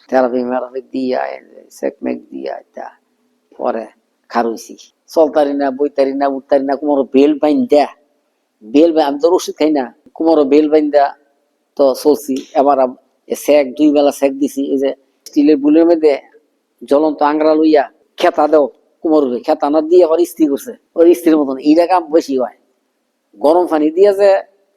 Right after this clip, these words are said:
হট ব্যাগের মধ্যে গরম পানি দিয়া সেক যায়, এইটার থেকে বেশি কাম হইলো এইটাই, এইটাই। মানে দুই টাইম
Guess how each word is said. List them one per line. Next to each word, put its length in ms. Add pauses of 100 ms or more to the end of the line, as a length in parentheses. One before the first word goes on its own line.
(400)
হট 200
ব্যাগের 260
মধ্যে 180
গরম 260
পানি 240
দিয়া 120
সেক 280
যায়, 120
এইটার 300
থেকে 140
বেশি 220
কাম 160
হইলো 120
এইটাই, 340 (520)
এইটাই। 400 (1040)
মানে 360
দুই 260
টাইম 380